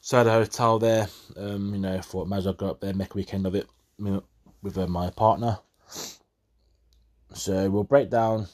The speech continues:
each day. The Friday, the day before.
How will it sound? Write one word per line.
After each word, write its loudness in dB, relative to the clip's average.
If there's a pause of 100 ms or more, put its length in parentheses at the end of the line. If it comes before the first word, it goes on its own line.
each -12
day. -4 (160)
The -16
Friday, 4 (720)
the -20
day 2
before. -2